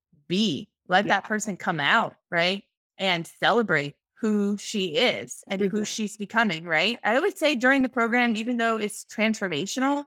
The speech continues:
Speaker 1: life and business, you're not become, you're not changing who you are.
Speaker 2: Yeah.
Speaker 1: You're becoming who you always were,
Speaker 2: Mm-hmm.
Speaker 1: right?
Speaker 2: Yeah.
Speaker 1: That's what we're doing. We're just
Speaker 2: Yeah.
Speaker 1: allowing you to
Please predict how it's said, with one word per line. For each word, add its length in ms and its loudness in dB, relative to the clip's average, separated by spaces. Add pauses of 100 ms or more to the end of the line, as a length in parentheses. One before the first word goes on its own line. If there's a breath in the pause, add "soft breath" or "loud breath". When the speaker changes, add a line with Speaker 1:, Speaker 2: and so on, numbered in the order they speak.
Speaker 1:
life 240 0
and 160 -4
business, 560 0 (420)
you're 200 -2
not 400 4 (180)
become, 360 2 (100)
you're 160 -4
not 220 0
changing 500 -2
who 160 -2
you 220 -2
are. 300 4 (220)
Speaker 2:
Yeah. 200 2
Speaker 1:
You're 60 -6 (180)
becoming 600 2 (320)
who 200 -2
you 240 0
always 360 2
were, 320 -6 (240)
Speaker 2:
Mm-hmm. 300 -2
Speaker 1:
right? 340 -4 (280)
Speaker 2:
Yeah. 140 2
Speaker 1:
That's 120 -2
what 100 -4
we're 120 0
doing. 360 -2
We're 120 -2
just 160 -8
Speaker 2:
Yeah. 60 -2
Speaker 1:
allowing 360 2
you 240 -2
to 480 -4